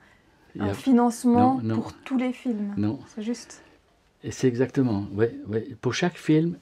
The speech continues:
Speaker 1: il y a une démarche à faire. Et jusqu'à présent, mais c'est, bien sûr, c'est, ça demande du, du travail.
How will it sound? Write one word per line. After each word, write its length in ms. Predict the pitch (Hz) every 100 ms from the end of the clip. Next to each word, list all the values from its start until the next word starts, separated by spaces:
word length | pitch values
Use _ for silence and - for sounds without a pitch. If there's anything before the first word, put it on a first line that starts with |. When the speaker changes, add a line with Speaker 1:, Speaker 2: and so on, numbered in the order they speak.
| _
Speaker 1:
il 60 | 117
y 40 |
a 120 | 117
une 160 | 110 110
démarche 340 | 104 107 92
à 60 | 92
faire. 420 | - 78 76 - _ _ _ - - - - _ -
Et 360 | 123 117 113
jusqu'à 320 | 104 120 113
présent, 340 | 98 110 107 160
mais 140 | 113
c'est, 240 | - - -
bien 120 | 92
sûr, 200 | - 175
c'est, 160 | 107
ça 160 | 90 98
demande 220 | 87 95
du, 260 | 90 90 98
du 160 | 104
travail. 420 | 101 101 120 208